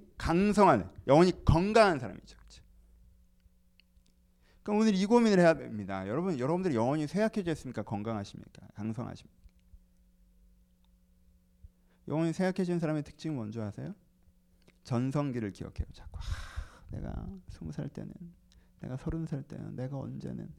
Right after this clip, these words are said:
그땐 참 내가 영적이었고 기도했고 은혜에 가까이 있었고 뭔가 그때는 내가 뭔가 그랬는데 아우, 지금은 내가 기도하려고 해도 잘 안 되고."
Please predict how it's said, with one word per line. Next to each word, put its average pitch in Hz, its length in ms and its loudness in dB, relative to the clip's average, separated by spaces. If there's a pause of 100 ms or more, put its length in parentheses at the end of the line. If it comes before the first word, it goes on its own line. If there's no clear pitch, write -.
(280)
그땐 - 260 -12
참 - 400 -12
내가 156 180 -6
영적이었고 127 840 -8
기도했고 127 680 -8
은혜에 127 220 -6
가까이 110 420 -10
있었고 123 560 -16
뭔가 139 280 -12
그때는 151 360 -8
내가 139 220 -6
뭔가 127 320 -8
그랬는데 139 500 -10 (260)
아우, 165 380 -4
지금은 165 480 -6
내가 147 160 -6
기도하려고 160 600 -4
해도 143 100 -6
잘 151 180 -12
안 131 180 -8
되고." 147 400 -8